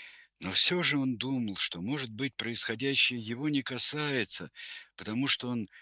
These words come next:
лично занимается только своей астрономией и ничем больше. Он не еврей и ни в каких буржуазных организациях не состоит.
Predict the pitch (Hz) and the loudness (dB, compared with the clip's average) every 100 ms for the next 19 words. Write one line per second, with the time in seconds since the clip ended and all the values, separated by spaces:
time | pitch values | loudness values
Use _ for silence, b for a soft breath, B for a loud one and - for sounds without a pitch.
0 | B - 95 160 156 - 127 110 107 110 | B -2 2 4 6 4 4 0 2 2
1 | 107 143 143 - - 98 - 135 165 139 | 2 4 4 2 0 -2 -2 2 2 2
2 | 123 - 110 113 135 143 113 - 95 95 | 2 2 2 2 4 4 6 4 4 0
3 | 117 165 165 127 107 107 107 - 143 104 | 2 2 4 4 4 2 2 4 4 0
4 | 78 80 131 180 165 - 90 - B B | -2 -4 0 2 4 2 0 -8 B B
5 | B 127 175 170 170 170 131 151 170 151 | B 0 2 2 4 2 2 4 6 4
6 | 120 - B B B B 113 147 - 151 | 2 -2 B B B B 4 4 4 4
7 | 175 139 143 139 156 143 151 160 143 151 | 2 0 4 4 4 4 4 2 2 4
8 | 156 143 151 156 - 135 147 143 143 139 | 4 6 4 4 2 2 4 6 6 4
9 | - 139 143 160 - | 4 4 4 2 -4